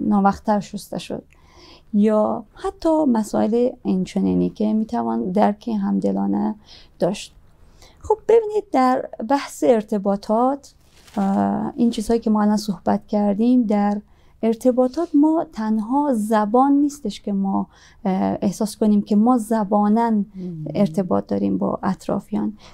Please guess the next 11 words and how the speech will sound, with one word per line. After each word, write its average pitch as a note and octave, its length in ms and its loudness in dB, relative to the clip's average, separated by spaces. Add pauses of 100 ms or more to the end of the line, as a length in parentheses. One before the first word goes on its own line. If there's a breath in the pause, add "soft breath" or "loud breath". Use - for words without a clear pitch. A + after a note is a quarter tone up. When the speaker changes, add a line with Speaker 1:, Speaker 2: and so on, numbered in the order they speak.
Speaker 1:
گاهی F#4 140 4
وقت F#4+ 240 -2
می‌شه D#4+ 180 0
که C#4 140 0
ارتباط A3+ 480 0
ما B3+ 280 4
با A#3+ 200 0
زبان A#3+ 680 0
بدن A3 420 0
ما G3 180 -2
هستش. G3+ 520 -10